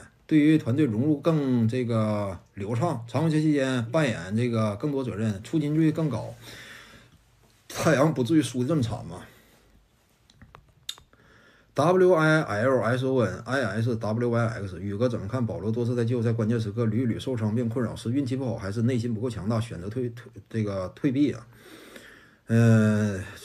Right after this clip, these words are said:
运气一方面儿，再者一点就是球队这个结构呢，之前也不应该贸然采取大交易，弄来凯文杜兰特，那会儿也有点儿，呃，赌博嫌疑。这管理层啊，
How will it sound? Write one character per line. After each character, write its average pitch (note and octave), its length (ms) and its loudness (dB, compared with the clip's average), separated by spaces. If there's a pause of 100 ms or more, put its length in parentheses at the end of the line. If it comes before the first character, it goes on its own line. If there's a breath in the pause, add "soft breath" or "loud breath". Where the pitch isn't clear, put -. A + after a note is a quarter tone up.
(200)
运 A#3 300 6
气 D3 240 2
一 F#3+ 100 4
方 A#2 180 0
面 B2 120 2
儿， A2+ 240 -2
再 F3 160 4
者 A2 100 2
一 D3 140 6
点 G#2+ 400 2
就 B2 140 2
是 B2 260 4
球 A2+ 240 -2
队 E3 140 6
这 D3+ 100 4
个 D3 60 0
结 G#2+ 260 -4
构 D#3 260 4
呢， - 120 -8
之 C3+ 140 -6
前 A#2 160 0
也 A2+ 60 -2
不 D3+ 140 -2
应 D3 140 0
该 G#2+ 160 -4
贸 B2+ 240 0
然 A2 400 0
采 B2 180 -6
取 A#2 140 -8
大 A#2+ 120 -4
交 A2 160 -6
易， A2+ 260 -4
弄 C3+ 180 -2
来 A#2 120 -2
凯 A#2 140 -8
文 E2 80 -12
杜 A2+ 80 -4
兰 G2+ 140 -4
特， B2+ 340 -4
那 D3 160 0
会 G#2+ 140 -4
儿 G#2 40 -2
也 G#2 100 0
有 C3 100 2
点 G2+ 120 -2
儿， F#2+ 220 -6 (560 loud breath)
呃， G#2+ 380 -2
赌 A2 240 2
博 A#2 200 2
嫌 E2 240 -6
疑。 - 80 -16 (360)
这 G2+ 460 -4 (200)
管 A#2 160 0
理 A#2+ 80 0
层 - 160 -10
啊， - 240 -20